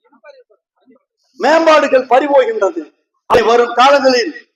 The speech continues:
நம்முடைய தலைவர்கள் ஒன்று கூடி ஒரே இயக்கமாக ஒரே அமைப்பாக இங்கே வந்து அடுத்த ஆண்டு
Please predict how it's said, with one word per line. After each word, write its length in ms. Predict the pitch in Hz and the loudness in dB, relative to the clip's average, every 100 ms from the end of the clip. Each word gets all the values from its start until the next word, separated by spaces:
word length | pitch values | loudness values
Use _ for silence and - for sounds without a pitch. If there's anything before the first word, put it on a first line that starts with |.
| _ | _
நம்முடைய 360 | 185 233 240 220 | -6 -2 -2 0
தலைவர்கள் 520 | 233 277 285 247 240 170 - _ - | 2 2 0 0 -2 -4 -12 _ -2
ஒன்று 320 | 247 311 311 | -2 0 -2
கூடி 320 | 240 269 262 226 - - _ 160 | 0 0 0 -2 -6 -18 _ -4
ஒரே 340 | 202 226 294 294 285 | 0 2 4 4 2
இயக்கமாக 600 | 277 269 262 262 240 220 214 196 - - _ | 0 0 0 2 2 2 2 0 -6 -20 _
ஒரே 320 | 165 240 285 294 285 233 - _ _ _ _ | -4 0 2 4 2 -2 -12 _ _ _ _
அமைப்பாக 520 | 180 294 294 285 262 240 226 208 - - | -4 -4 2 2 2 2 2 0 -6 -4
இங்கே 200 | 269 247 | 0 0
வந்து 280 | 254 269 269 - - - | 0 0 -2 -2 -10 -6
அடுத்த 260 | 220 269 | -2 0
ஆண்டு 180 | 277 | 0